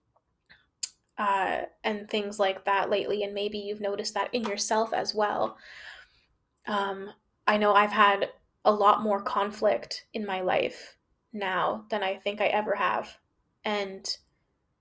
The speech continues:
I'm trying to walk through it and see conflict as a doorway instead of a wall, and allowing myself to,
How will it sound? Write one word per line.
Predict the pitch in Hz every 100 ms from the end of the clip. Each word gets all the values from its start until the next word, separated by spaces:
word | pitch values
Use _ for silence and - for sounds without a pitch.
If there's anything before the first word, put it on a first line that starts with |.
| _ _ _ _ _
I'm | 226 220
trying | 226 220 220
to |
walk | 214 208 196 -
through | 226 240
it | 294 302
and | 220
see | 214 220
conflict | 214 214 214 226 214 220
as | 202 202 208 208 - _ _ -
a | 220
doorway | 220 196 220 233 262 269
instead | 214 214 214
of | 202
a | 202
wall, | 185 190 175 196 269 285 _ _ _ _ _ - - - - _
and | 226
allowing | 208 196 208 220
myself | 214 208 208 196 202 -
to, | - 208 196 190 196